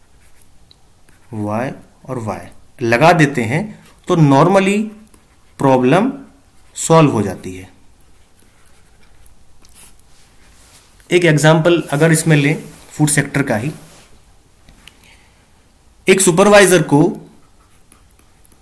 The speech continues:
एक product में, एक packet में cut मिला, तो उसने पूछा कि cut क्यों आया, ऑपरेटर से पूछा, तो ऑपरेटर ने बताया कि मशीन की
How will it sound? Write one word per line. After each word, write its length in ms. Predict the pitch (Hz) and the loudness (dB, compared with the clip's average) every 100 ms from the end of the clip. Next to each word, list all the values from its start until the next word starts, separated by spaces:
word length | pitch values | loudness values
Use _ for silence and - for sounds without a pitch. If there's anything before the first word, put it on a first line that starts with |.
| _ _ _ _ _ - - | _ _ _ _ _ -12 -2
एक 200 | 165 165 | -2 2
product 460 | 151 143 156 - | 2 4 0 0
में, 380 | 143 156 214 - - - _ _ _ _ _ _ _ _ _ - _ _ - | 0 0 -2 -10 -20 -20 _ _ _ _ _ _ _ _ _ -20 _ _ -6
एक 200 | 151 143 | -6 -2
packet 320 | 139 120 156 147 | 0 0 -2 0
में 320 | 151 170 - - | 0 -2 -6 -2
cut 140 | 156 | 0
मिला, 260 | 123 98 87 - - _ _ _ - | 0 -4 -8 -16 -20 _ _ _ -8
तो 80 | 147 | -6
उसने 240 | 143 202 | -2 -2
पूछा 400 | 202 135 110 123 147 - _ _ _ | -2 -4 -6 -8 -8 -12 _ _ _
कि 100 | 147 | -8
cut 300 | 147 160 160 | -2 -4 -2
क्यों 220 | 175 175 | -2 0
आया, 400 | 170 165 165 165 - _ _ _ _ _ _ _ _ - - | 0 0 -4 -12 -20 _ _ _ _ _ _ _ _ -18 -8
ऑपरेटर 360 | 110 113 113 | -6 -4 -4
से 120 | 143 143 | -4 -4
पूछा, 340 | 139 131 135 139 _ _ _ _ _ _ - | -6 -8 -10 -14 _ _ _ _ _ _ -10
तो 300 | 107 104 - _ _ - - | -8 -8 -12 _ _ -20 -12
ऑपरेटर 280 | 123 127 | -6 0
ने 140 | 160 160 | 2 2
बताया 600 | 131 104 98 110 170 - - _ _ _ _ - - | 0 -4 -6 -6 -8 -10 -20 _ _ _ _ -20 -6
कि 120 | 180 | 0
मशीन 500 | 165 143 - 175 185 | 2 2 2 0 -2
की 200 | 180 175 | -4 -8